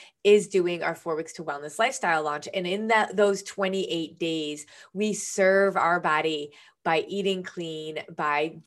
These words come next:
just, oh my gosh, just loving on it, right? By eating really healthy and learning how to eat correct. And that's the thing that really,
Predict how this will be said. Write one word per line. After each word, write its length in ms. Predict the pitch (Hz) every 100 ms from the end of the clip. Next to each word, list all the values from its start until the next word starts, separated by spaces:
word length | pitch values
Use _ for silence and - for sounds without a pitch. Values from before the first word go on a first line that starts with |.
| _
just, 360 | 170 180 - _ _
oh 140 | 208 196
my 120 | 151
gosh, 360 | 147 135 -
just 240 | - 175 -
loving 400 | 185 208 202 180
on 240 | 151 151
it, 180 | - - -
right? 340 | 160 185 185
By 120 | 180
eating 340 | 175 220 233 226
really 240 | 208 196
healthy 400 | 196 254 233 226 -
and 320 | 254 262 240
learning 260 | 214 208 202
how 160 | 175
to 100 | 180
eat 200 | 160 160
correct. 520 | - 214 311 - - - - -
And 180 | 226
that's 220 | 220 - -
the 80 |
thing 200 | 294 254
that 140 | 226 196
really, 460 | 196 196 190 190